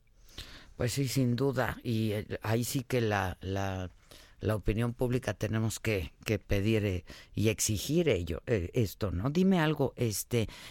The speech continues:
¿el fiscal ya se pronunció? ¿Han tenido contacto con ellos, las autoridades, el gobierno del estado? ¿Cómo, cómo ha estado el asunto?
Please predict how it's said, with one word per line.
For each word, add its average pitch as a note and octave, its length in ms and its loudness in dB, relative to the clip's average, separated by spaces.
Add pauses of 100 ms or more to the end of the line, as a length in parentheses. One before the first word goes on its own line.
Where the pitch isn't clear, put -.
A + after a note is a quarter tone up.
¿el C#3+ 160 4
fiscal C#3+ 440 2
ya D#3 140 2
se C#3+ 120 0
pronunció? B2 840 2
¿Han C#3 180 0
tenido A#2+ 300 2
contacto A2 540 -4
con G2+ 280 -2
ellos, C#3+ 580 2
las A2+ 220 -4
autoridades, G#2 840 0
el B2+ 100 0
gobierno C3+ 760 2 (400)
del A2 260 4
estado? D#3 360 2
¿Cómo, D3+ 280 4
cómo D3+ 240 4
ha B2+ 40 2
estado A2 360 -2
el G2 100 -2
asunto? - 440 -4